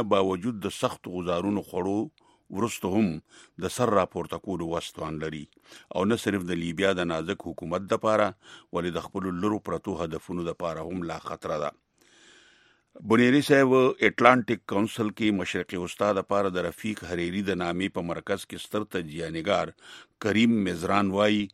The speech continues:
ممکن ده چې د دولت اسلامیه خارجي جنګیالي په ریګستان کې خواره واره شي او په وړو وړو ډلو کې د غونډ اوسېدو کوشش وکړي. په دې کې به د لیبیا ډلې په لیبیا کې پاتې شي او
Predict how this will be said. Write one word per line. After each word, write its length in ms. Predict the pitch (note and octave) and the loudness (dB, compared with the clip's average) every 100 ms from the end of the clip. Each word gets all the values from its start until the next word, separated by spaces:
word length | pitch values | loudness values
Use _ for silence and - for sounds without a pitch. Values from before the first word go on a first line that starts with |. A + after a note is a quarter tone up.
| - - - G2 | -12 -20 -8 0
ممکن 400 | G2 F#2 - C#3 C3 | 0 0 2 2 2
ده 80 | |
چې 180 | A#2+ G#2+ | 0 0
د 100 | G2 F#2 | 0 0
دولت 320 | F2+ F2+ F#2+ | -2 -4 -6
اسلامیه 560 | F2 - F#2 E2+ G2 G#2 | -10 -8 -4 -2 -2 -2
خارجي 420 | G2 F2 E2+ G2+ F#2+ | -2 -2 -4 -6 -4
جنګیالي 440 | F#2 E2+ F2 F#2 F#2+ | -2 -2 -4 -4 -6
په 80 | E2 | -6
ریګستان 540 | E2 D#2 D#2 - G2 E2+ | -6 -8 -8 -4 -4 -4
کې 60 | C2 | -8
خواره 280 | - E2 F2 | -8 -4 -2
واره 240 | F2 F2 G2+ | -2 -2 -4
شي 160 | A2 G#2 - - - - - | -4 -6 -6 -18 -20 -8 -4
او 100 | A2 | -2
په 60 | G2+ F#2 | 0 0
وړو 200 | G#2+ C3 | 2 2
وړو 240 | A2 G#2 F#2 F#2 | 2 2 2 2
ډلو 180 | G#2+ F#2+ | 2 0
کې 80 | G2+ F2 | -2 -2
د 100 | E2 | -2
غونډ 160 | G2+ - | -2 -2
اوسېدو 420 | F#2+ - E2+ F#2 F2 | -6 -8 -8 -6 -8
کوشش 340 | - D#2 D#2+ E2+ | -8 -10 -10 -12
وکړي. 280 | D2+ E2+ D2 - - - - - | -12 -12 -12 -16 -20 -20 -8 -2
په 60 | F2+ | 2
دې 80 | A2+ G2+ | 2 2
کې 60 | G2 | 0
به 20 | F2+ | 0
د 100 | F2+ | 0
لیبیا 280 | A2+ G#2+ G2 F#2 | 0 4 4 4
ډلې 180 | G#2 G2+ | 2 0
په 40 | F2+ F2+ | -4 -4
لیبیا 260 | G2+ A#2 | 2 4
کې 120 | G#2+ A#2 | 2 0
پاتې 220 | A#2 A2 G#2+ | 0 0 -4
شي 160 | - F2+ E2 - - - | -6 -6 -8 -16 -20 -8
او 80 | - | 0